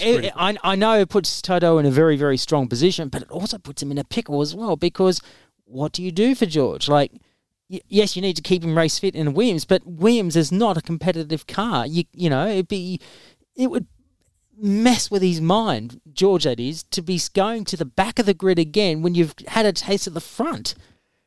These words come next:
Speaker 1: It just wouldn't sit well with him, I don't think. So, yeah, it's, it, it's either the two evils. Try and find an out clause for Bottas or force Lewis's hand and,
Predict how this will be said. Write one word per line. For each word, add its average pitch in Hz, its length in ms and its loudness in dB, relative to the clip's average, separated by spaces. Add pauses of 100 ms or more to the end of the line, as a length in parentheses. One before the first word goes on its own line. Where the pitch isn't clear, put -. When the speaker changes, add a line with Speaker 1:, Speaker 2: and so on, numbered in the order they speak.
(140)
Speaker 1:
It 196 180 0
just 220 180 0
wouldn't 220 280 -2
sit 220 200 -4
well 208 200 2
with 226 140 0
him, 160 120 -2
I 147 60 0
don't 131 180 -2
think. 131 180 -4
So, 190 240 4 (840)
yeah, 175 320 0
it's, 151 460 -6 (100)
it, 220 200 -4
it's 214 200 2
either 208 260 4
the 185 140 -4
two 214 280 0
evils. 196 360 2 (640)
Try 226 240 2
and 208 80 2
find 202 180 4
an 190 80 4
out 196 160 -2
clause 202 240 0
for 180 80 2
Bottas 185 560 0 (280)
or 202 380 8 (400)
force 208 400 4
Lewis's 196 400 2
hand 196 480 0 (380)
and, 180 460 0